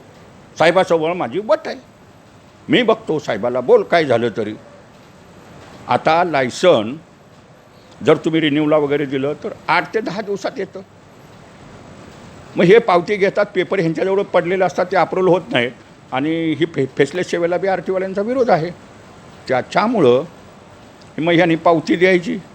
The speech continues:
ते कागद बी कुठं टाकलेले असतात गुरुनं, ते आरटीओला होत बी नाही. आणि मग पुन्हा ही पावती महिनाभर चालताय, दोन महिना चालताय, असल्या बी अवस्था आहेत.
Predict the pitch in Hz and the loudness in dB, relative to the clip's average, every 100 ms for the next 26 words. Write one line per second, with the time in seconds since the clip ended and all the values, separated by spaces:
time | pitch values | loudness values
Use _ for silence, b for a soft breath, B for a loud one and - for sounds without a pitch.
0 | - 123 131 110 131 147 165 156 160 151 | -12 -6 -2 0 -2 -4 -2 -2 0 -2
1 | 156 156 143 165 147 156 151 147 160 156 | 0 0 0 -2 -4 -4 -4 -2 0 2
2 | 143 151 151 143 160 151 156 165 - - | 0 -2 2 4 4 2 0 -2 -8 -20
3 | - - - - - - - - - 107 | -20 -20 -20 -20 -20 -20 -20 -20 -16 -4
4 | 117 151 151 147 143 139 135 135 127 135 | 0 2 0 -2 -4 -6 -6 -6 -6 -6
5 | 151 160 156 147 127 147 156 147 165 151 | -6 -4 -2 -2 -2 0 0 0 0 0
6 | 139 151 156 139 147 147 147 151 143 135 | 0 0 0 0 0 0 0 2 2 2
7 | 143 139 123 120 113 - - - - - | 0 -2 -4 -4 -8 -10 -20 -20 -20 -20
8 | - 113 - 123 131 131 139 110 143 - | -16 -12 -8 -2 0 -2 -2 0 0 -2
9 | 123 101 | -6 -4